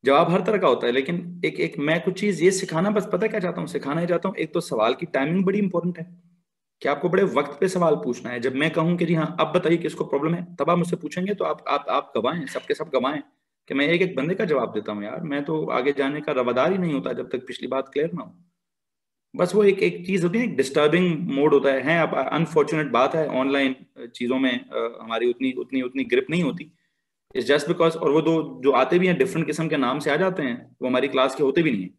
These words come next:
I, I know हमारी class के होते ही नहीं है, वो हमारी class के किसी बच्चे का नाम इस्तेमाल करके कोई बच्चा आ जाता है।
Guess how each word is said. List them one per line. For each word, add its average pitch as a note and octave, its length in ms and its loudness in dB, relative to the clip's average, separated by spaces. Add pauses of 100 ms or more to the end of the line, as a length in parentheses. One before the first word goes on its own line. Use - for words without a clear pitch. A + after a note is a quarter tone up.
(180)
I, A#2 240 -2
I C3+ 60 0
know C3+ 140 -2
हमारी A#2 240 0
class B2 240 0
के B2+ 60 0
होते B2+ 140 -2
ही E3 60 0
नहीं C#3+ 140 -4
है, D3 80 -12 (480)
वो B2 360 2
हमारी A#2+ 220 0
class B2+ 240 0
के - 80 -12
किसी B2+ 180 -8
बच्चे B2 240 0
का B2 100 -2
नाम B2 260 2
इस्तेमाल C3+ 340 0
करके B2 200 -2
कोई B2 100 -2
बच्चा A2+ 220 -2
आ C3+ 60 0
जाता E3 220 0
है। C#3 60 -8